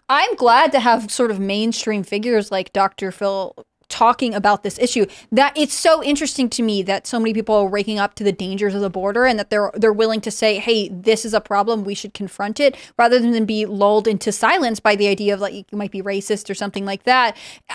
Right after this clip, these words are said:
I, I, a couple months ago, the, I can't remember who it was. I think it was Nikki Haley got endorsed by, uh, Judge Judy. And she, you know, people were like, "Look, she,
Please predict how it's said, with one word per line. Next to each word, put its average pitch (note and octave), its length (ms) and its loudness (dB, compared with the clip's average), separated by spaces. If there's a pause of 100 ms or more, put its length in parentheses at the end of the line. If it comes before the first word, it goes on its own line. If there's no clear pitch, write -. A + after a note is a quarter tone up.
(140)
I, D4+ 80 -2 (120)
I, B3+ 340 2
a B3+ 80 0
couple B3+ 540 4
months A3 400 0
ago, G3+ 500 4
the, G3 560 2 (140)
I A3 100 -2
can't A#3 240 -8
remember G#3+ 220 -4
who G#3 140 4
it G3+ 80 2
was. G3+ 280 2
I B3+ 60 2
think F#4+ 160 0
it - 20 4
was F#4+ 80 2
Nikki D#4+ 200 2
Haley D#4 300 2 (260)
got A#3+ 200 4
endorsed A#3 500 2
by, G3+ 360 4
uh, G3 260 0
Judge G3+ 320 0
Judy. G3 460 -8 (240)
And G3+ 180 -2
she, A#3 120 -2 (220)
you C4+ 100 4
know, G#3+ 120 4
people A3+ 180 2
were G#3 100 6
like, G#3 280 4
"Look, F4+ 180 4
she, - 140 -4